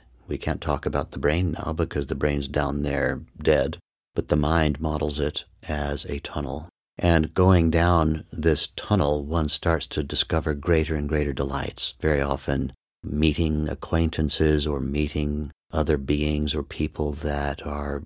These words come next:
lovely and being shown around various kinds of experiences and so on.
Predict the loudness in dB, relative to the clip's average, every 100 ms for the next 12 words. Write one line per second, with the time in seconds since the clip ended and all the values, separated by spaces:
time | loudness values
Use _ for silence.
0 | -8 0 0 0 -4 -2 -4 -6 -8 -12
1 | -14 _ 0 2 2 2 2 4 2 0
2 | 2 2 2 0 0 0 -2 -2 -2 -2
3 | -4 -4 0 2 2 0 -2 -2 0 0
4 | 0 -6 -6